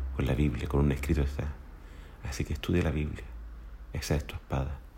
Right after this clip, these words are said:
No dejes <clears throat> tu espada en casa. Número dos, vencemos también con una vida de oración.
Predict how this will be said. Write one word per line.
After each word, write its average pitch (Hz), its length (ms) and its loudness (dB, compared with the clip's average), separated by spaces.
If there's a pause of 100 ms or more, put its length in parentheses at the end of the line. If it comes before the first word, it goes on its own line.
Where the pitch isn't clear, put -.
(500)
No - 100 2
dejes - 500 -2 (520)
<clears throat> - 460 -14
tu 95 360 12
espada 82 300 6
en 78 100 4
casa. - 300 -4 (760)
Número 95 200 10
dos, 107 320 6 (1300)
vencemos 90 500 6
también 85 260 4
con - 600 0
una 82 160 6
vida 80 200 6
de 73 60 4
oración. 76 420 -2